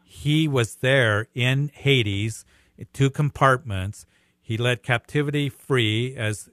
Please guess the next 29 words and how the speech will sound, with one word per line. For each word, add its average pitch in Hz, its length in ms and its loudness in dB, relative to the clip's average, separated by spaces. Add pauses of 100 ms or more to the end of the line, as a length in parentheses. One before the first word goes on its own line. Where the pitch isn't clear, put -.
(100)
that 117 480 -2
chamber 120 400 -4
is 101 100 -6
empty, 110 500 -4
and 104 120 -2
he 101 80 -2
put 123 340 -4
those 131 500 2 (260)
on 120 220 0
notice, 110 540 -2 (280)
those 110 380 -2 (100)
demons, 110 460 -2
those 98 220 -4
demonic 107 720 -2
spirits, 117 760 -2 (240)
that, 98 160 -2
"I 117 160 0
came 127 440 -2
and 95 120 -8
you've 104 400 0
been 117 180 0
defeated, 107 760 -2 (320)
and 104 420 -4
I've 110 280 -4
broken 110 600 -2
the 104 360 -6
chain 113 460 -2
of 101 180 -2
sin 98 520 -2